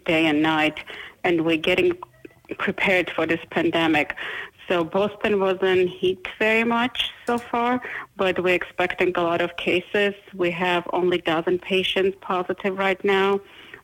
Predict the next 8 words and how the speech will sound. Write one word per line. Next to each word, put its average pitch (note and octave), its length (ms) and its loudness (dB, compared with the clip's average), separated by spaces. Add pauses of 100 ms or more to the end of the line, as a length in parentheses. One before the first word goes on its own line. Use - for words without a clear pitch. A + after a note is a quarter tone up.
but F3+ 240 0
we, F3 160 2
this F3+ 320 -2
weekend F3+ 440 0
we're D#3 80 0
expecting E3 680 -2 (100)
much D#3 320 -2
more. D#3 320 2